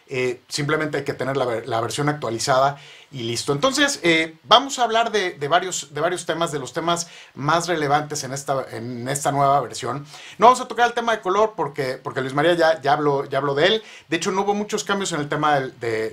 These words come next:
del panel de color. Sin embargo, sí en otros paneles y es lo que vamos a ver en esta, en esta ocasión. Entonces, vamos aquí a nuestra ventana de Premiere y lo primero que tenemos que ver es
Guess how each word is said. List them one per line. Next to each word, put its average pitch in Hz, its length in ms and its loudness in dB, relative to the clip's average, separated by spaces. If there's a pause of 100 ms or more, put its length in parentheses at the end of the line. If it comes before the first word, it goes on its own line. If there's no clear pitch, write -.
del 117 160 -4
panel 160 240 2
de 139 100 -2
color. 147 260 0
Sin 143 220 -4
embargo, 160 440 2
sí 151 420 -6 (240)
en 135 160 0
otros 147 260 -2
paneles 139 540 -2 (240)
y 127 120 0
es 131 80 2
lo 135 120 0
que 135 100 -6
vamos 123 420 -2
a 113 120 -6
ver 113 160 -6
en 110 100 -8
esta, 101 440 -8 (260)
en 117 100 -6
esta 123 160 -6
ocasión. 139 260 0
Entonces, 330 420 2 (440)
vamos 311 280 2
aquí - 140 -2
a 269 40 2
nuestra 277 260 0
ventana 190 600 2
de 143 160 -2
Premiere 147 520 0 (800)
y 151 140 0
lo 180 180 6
primero 247 380 2
que 214 80 -8
tenemos 180 420 -4
que 147 140 -4
ver 147 360 2
es 151 440 2